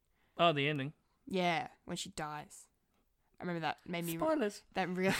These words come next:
Speaker 2: <laughs> everyone knows it's five hundred years old. Everyone, like, yeah, like, there was an animated film I watched of that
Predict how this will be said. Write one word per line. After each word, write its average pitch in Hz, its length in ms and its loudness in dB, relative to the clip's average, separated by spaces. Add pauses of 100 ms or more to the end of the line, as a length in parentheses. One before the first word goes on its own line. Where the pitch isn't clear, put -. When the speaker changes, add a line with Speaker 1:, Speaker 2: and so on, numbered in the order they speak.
(140)
Speaker 2:
<laughs> 196 340 2
everyone 170 400 -6
knows 160 300 -10
it's - 180 -12
five 170 260 -4
hundred 151 260 -12
years - 160 -14
old. - 160 -16 (460)
Everyone, 190 540 4
like, 175 240 -2
yeah, 170 340 -4
like, 175 140 -4
there 180 100 0
was 180 80 -6
an 170 80 -4
animated 180 440 0
film 175 260 -6
I 165 120 -2
watched - 260 -8
of 170 100 -10
that 160 200 -8